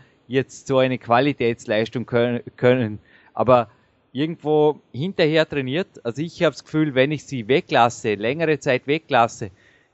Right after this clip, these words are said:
dann fällt's mir einfach sehr schwer, danach wieder auf eine laktazide Belastbarkeit zu kommen. Also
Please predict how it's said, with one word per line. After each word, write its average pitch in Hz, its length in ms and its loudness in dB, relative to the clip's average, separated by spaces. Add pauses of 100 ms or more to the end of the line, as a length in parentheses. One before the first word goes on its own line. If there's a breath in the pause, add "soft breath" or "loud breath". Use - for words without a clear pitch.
(140)
dann 127 360 0
fällt's 127 420 -2
mir 143 60 -4
einfach 131 200 -4
sehr 127 360 -4
schwer, 135 320 -2
danach 131 420 0
wieder 135 200 2
auf 131 200 2
eine 123 340 4 (280 soft breath)
laktazide 139 640 -2
Belastbarkeit 120 720 -2
zu 131 80 -14
kommen. 117 280 -2
Also 110 220 -4